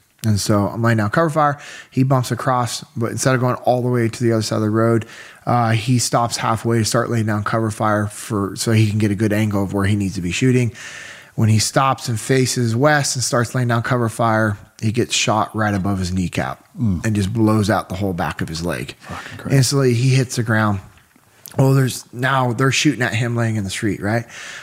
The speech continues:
Speaker 1: I'm getting shot at. Like, there's bullets ricocheting around me.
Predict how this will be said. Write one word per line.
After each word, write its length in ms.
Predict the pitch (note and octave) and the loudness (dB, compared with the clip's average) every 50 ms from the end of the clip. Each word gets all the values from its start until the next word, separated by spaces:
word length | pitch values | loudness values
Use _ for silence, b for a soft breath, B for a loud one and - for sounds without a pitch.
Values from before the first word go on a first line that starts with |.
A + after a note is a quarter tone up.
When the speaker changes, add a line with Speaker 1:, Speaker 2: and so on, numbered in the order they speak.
| B B | B B
Speaker 1:
I'm 220 | - C#3+ C#3+ C#3 B2+ | 0 2 2 4 4
getting 200 | C#3+ C3 G#2+ B2+ | 4 2 2 0
shot 320 | - - C#3+ C3 C3 C3 | 0 2 2 2 2 2
at. 180 | C3 C3 - - | 2 2 2 0
Like, 180 | B2 A#2 A2 | 0 0 2
there's 160 | D3+ F3 F3 | 4 4 4
bullets 460 | C#3+ B2 B2 D3+ D#3 D#3+ D#3 - - C3+ | 2 2 2 4 4 4 2 0 -2 -2
ricocheting 560 | C3+ C#3 C#3+ - C#3+ - - D3+ C#3+ C#3 C3 | -2 -2 0 0 -4 -2 0 2 2 2 2
around 340 | B2+ B2+ A#2 A2 A2 A2+ C#3 | 2 2 2 0 0 2 2
me. 380 | F3 F#3 F#3 F3+ F3 E3 - | 4 6 6 6 6 4 2